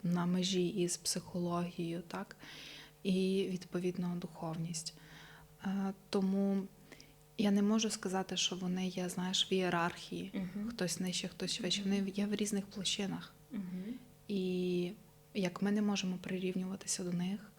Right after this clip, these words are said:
Speaker 1: так і вони не можуть бути прирівняні до спеціалістів.
Speaker 2: Мгм.
Speaker 1: І це нормально.
Speaker 2: Мгм. Мгм. Дуже дякую тобі за цю розмову. Е, ми будемо завершувати, але не прощатися.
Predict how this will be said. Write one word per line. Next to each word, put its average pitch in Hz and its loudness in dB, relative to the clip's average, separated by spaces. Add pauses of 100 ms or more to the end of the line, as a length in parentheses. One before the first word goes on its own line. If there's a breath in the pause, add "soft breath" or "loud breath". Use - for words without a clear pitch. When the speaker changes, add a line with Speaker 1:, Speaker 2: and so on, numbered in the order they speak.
(340 loud breath)
Speaker 1:
так 185 -6
і 185 -4
вони 185 2
не 185 2
можуть 180 0
бути 175 -4
прирівняні 175 0
до 165 -2
спеціалістів. 165 -6 (120)
Speaker 2:
Мгм. 208 0 (160)
Speaker 1:
І 196 -2
це - 0
нормально. 160 0 (720)
Speaker 2:
Мгм. 208 -6 (280)
Мгм. 220 -6 (1700 loud breath)
Дуже 202 -2
дякую 185 -2
тобі 175 -4
за 175 -4
цю 196 -8
розмову. 190 -2 (880 loud breath)
Е, 190 -8 (680)
ми 208 -2
будемо 214 2
завершувати, 214 0
але 190 0
не 208 4
прощатися. 165 -6